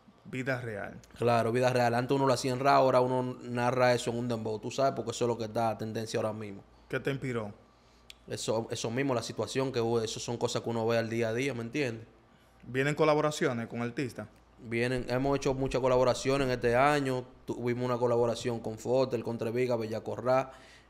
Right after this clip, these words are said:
Speaker 2: Gracias, papá Dios, tuve la oportunidad de grabar con Lápiz Consciente. La canción todavía no ha salido, ¿tú me
Speaker 1: Tuve,
Speaker 2: entiendes?
Speaker 1: te estuve mirando, te iba a preguntar, te vi por ahí con Lápiz Consciente. O sea que
Speaker 2: Sí, no, yo la tengo
Speaker 1: grabaste
Speaker 2: aquí,
Speaker 1: con
Speaker 2: la canción está aquí, tú sabes, pero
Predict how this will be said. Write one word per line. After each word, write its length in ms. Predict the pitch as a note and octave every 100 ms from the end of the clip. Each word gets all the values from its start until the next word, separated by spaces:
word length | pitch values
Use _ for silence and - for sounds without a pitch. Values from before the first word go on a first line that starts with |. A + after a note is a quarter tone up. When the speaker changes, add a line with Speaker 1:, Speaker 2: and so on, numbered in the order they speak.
| _ -
Speaker 2:
Gracias, 340 | G#2+ A2 B2
papá 260 | A#2+ A#2 A#2
Dios, 140 | A#2
tuve 180 | A2 A#2
la 40 |
oportunidad 420 | A2+ A#2 A2+ A2+ A2+
de 60 |
grabar 240 | A2+ A2 A2
con 140 | A2+
Lápiz 180 | A2 A2
Consciente. 480 | G#2+ - C3+ C3+ A#2+
La 60 |
canción 320 | A2+ G#2+ A2+
todavía 240 | A2 A2 A2
no 80 | G#2+
ha 40 |
salido, 360 | A2 A2 B2+ B2+
¿tú 80 |
me 60 | C3+
Speaker 1:
Tuve, 120 | D3 C#3
Speaker 2:
entiendes? 100 | A#2
Speaker 1:
te 60 | C3+
estuve 280 | - D#3 D#3+
mirando, 420 | C3+ C#3+ E3 D#3
te 60 |
iba 100 | D3+
a 40 | D3
preguntar, 420 | C#3+ B2+ D3+ D#3
te 80 | C#3
vi 120 | C#3+
por 200 | D3 C#3+
ahí 480 | C3+ C#3+ C3+ C3+ -
con 160 | C#3+ B2+
Lápiz 220 | C3+ C#3+
Consciente. 460 | B2+ A#2 D3+ D3
O 60 | C3+
sea 320 | - D#3+ B2+
que 320 | - A#2 A2 -
Speaker 2:
Sí, 280 | - A#2 B2
no, 120 | C#3
yo 100 | C#3
la 80 | C#3
tengo 140 | C3+
Speaker 1:
grabaste 260 | C#3+ B2+ D3
Speaker 2:
aquí, 100 | D#3+
Speaker 1:
con 60 |
Speaker 2:
la 100 | D3+
canción 260 | C#3 A#2+ C3
está 120 | B2+
aquí, 240 | A#2+ C#3+ C#3+
tú 120 | D3
sabes, 260 | D3+ C#3 A2+
pero 440 | A#2 A#2 A2